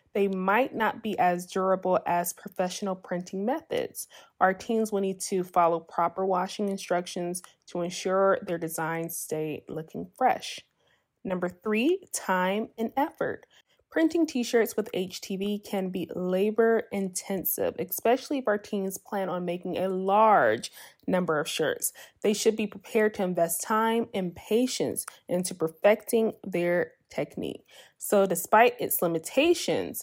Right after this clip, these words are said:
heat transfer vinyl can be a fun and cost-effective way for our teens to print their t-shirt designs themselves. Plus, they'll get the satisfaction of knowing they created something truly unique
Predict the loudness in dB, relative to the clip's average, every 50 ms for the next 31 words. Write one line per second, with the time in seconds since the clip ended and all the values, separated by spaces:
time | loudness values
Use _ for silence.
0 | -14 _ _ _ _ _ _ _ _ _ -4 -4 -2 -2 0 0 0 0 -2 -2
1 | -4 -2 0 2 2 2 2 0 -2 -2 -4 -6 -4 -4 -4 -4 -2 -2 -2 0
2 | 0 -2 -4 -6 -8 -8 -8 -4 -2 -2 -2 -2 -4 -8 -6 -4 -4 -4 -4 -6
3 | -10 -8 -6 -6 -6 -6 -6 -8 -6 -6 -6 -6 -8 -10 -10 -10 -10 -8 -10 -10
4 | -12 -12 -10 -6 -4 -4 -4 -2 -2 -4 -4 -4 -4 -6 -4 -2 -2 -4 -2 -4
5 | -4 -4 -4 -4 -4 -4 -6 -6 -8 -8 -8 -8 -6 -2 0 0 0 0 -2 -4
6 | -8 -8 -10 -14 -20 -20 -20 _ _ _ _ -20 -4 2 6 8 10 10 10 8
7 | 6 0 -2 -4 -4 -6 _ _ _ _ _ _ 0 0 2 2 0 0 0 -2
8 | 0 2 4 6 6 6 4 2 0 0 0 0 -2 -4 -6 -6 -2 -2 -2 -2
9 | -2 -2 -2 0 0 -2 -2 -4 -4 -6 -6 -8 -8 -6 -4 -4 -4 -4 -4 -6
10 | -8 -8 -6 -8 -8 -8 -10 -8 -4 0 2 2 4 4 4 4 4 4 6 6
11 | 6 4 4 0 -4 _ _